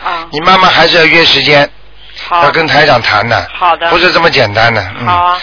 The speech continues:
Speaker 2: 这个事情是，这个事情台长知道，但是我，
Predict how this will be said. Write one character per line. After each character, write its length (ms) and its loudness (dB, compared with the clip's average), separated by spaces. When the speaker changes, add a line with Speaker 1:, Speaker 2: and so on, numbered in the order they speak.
Speaker 2:
这 160 0
个 100 4
事 160 0
情 180 0
是， 400 2
这 180 -2
个 120 2
事 160 0
情 260 0
台 220 2
长 200 2
知 260 -2
道， 240 2
但 140 2
是 100 0
我， 340 0